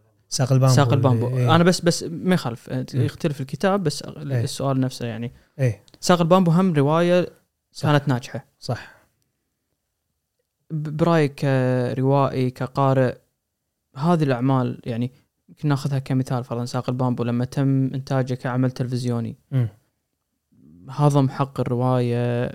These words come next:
Speaker 2: هل يعني أنت ممكن تاخذ رواية و-، وتطلعها ب-،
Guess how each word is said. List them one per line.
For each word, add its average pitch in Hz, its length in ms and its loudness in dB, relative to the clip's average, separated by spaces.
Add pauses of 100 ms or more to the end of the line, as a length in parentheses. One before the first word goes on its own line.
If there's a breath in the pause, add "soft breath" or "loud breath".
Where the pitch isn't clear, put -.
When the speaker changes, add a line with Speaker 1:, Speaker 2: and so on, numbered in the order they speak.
(360)
Speaker 2:
هل 165 200 2
يعني 165 200 2
أنت 147 140 0
ممكن 143 280 2
تاخذ 135 340 -2
رواية 135 440 2
و-، 123 260 -2 (1120)
وتطلعها 131 880 0
ب-، 131 140 -2